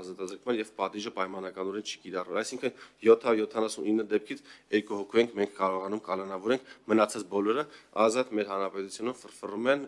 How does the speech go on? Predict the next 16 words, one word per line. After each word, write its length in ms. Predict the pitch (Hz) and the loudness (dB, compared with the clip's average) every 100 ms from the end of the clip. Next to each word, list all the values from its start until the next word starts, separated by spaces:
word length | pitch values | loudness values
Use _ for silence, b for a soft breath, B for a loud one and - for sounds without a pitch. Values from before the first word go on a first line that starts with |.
| 95 | -6
ու 200 | 104 107 | -4 -4
որևէ 380 | 98 101 95 98 - B B - | -2 -2 -2 -6 -8 B B 2
ոչ 100 | 104 - | 2 2
գումար 300 | 98 104 113 | 4 6 6
են 100 | 104 | 0
վճարել, 400 | 101 107 110 117 - 104 | -4 0 2 0 0 4
ոչ, 180 | 123 - - B B B _ - | 4 2 -14 B B B _ -2
ը, 120 | 107 104 98 | 2 2 4
ոչ 160 | 123 | 4
ծառայել 600 | 131 - 98 101 101 107 95 | 4 -2 -2 0 2 2 2
են։ 120 | - - | -14 0
Եթե 280 | 107 110 135 104 | 0 4 4 4
ես 260 | 107 110 - | 4 2 2
օրենքի 300 | 101 110 101 104 | 2 2 0 -4
նախագիծը 400 | 98 101 95 95 | -4 -8 -12 -12
չընդունվի, 440 | - 107 120 123 | -14 -10 -8 -4